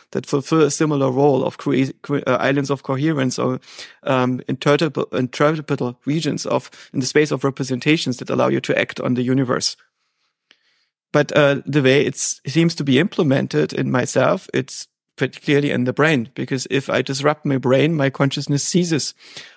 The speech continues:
Whereas if I disrupt my body, it doesn't. This doesn't mean that there are not feedback loops that are bidirectional into my body or even outside of my body that are crucial for some fun-, the functionality that I observe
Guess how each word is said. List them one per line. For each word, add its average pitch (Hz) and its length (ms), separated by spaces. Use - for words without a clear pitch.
Whereas 139 340
if 151 160
I 143 80
disrupt 143 400
my 143 80
body, 139 340
it 139 120
doesn't. 143 340
This 147 160
doesn't 160 240
mean 170 180
that 147 180
there 143 200
are 147 180
not 147 320
feedback 175 340
loops 143 280
that 135 160
are 135 100
bidirectional 139 640
into 156 180
my 143 120
body 131 360
or 123 160
even 131 220
outside 151 380
of 139 100
my 135 120
body 131 340
that 127 180
are 131 80
crucial 135 520
for 135 340
some 135 200
fun-, 143 220
the 131 100
functionality 143 680
that 131 180
I - 60
observe 139 420